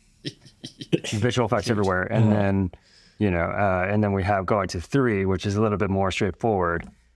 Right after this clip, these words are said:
Speaker 2: Um, so beyond everything, <laughs> it gave us a little good, uh, some, some good breathing room as well.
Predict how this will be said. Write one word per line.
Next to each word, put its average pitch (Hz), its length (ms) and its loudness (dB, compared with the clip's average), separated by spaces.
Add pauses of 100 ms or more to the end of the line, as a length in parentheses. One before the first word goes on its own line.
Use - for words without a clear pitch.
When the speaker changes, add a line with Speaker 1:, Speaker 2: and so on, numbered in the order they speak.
(320)
Speaker 2:
Um, 87 340 -2
so 87 400 -4 (640)
beyond 131 360 2
everything, 107 500 0 (320)
<laughs> - 340 -20
it 127 140 -2
gave 131 200 2
us 127 160 0
a 123 40 2
little 113 280 2
good, 101 180 -4 (360)
uh, 113 160 0
some, 120 300 -4
some 107 260 0
good 101 140 0
breathing 95 300 0
room 78 320 -4
as 90 140 -8
well. 85 320 -6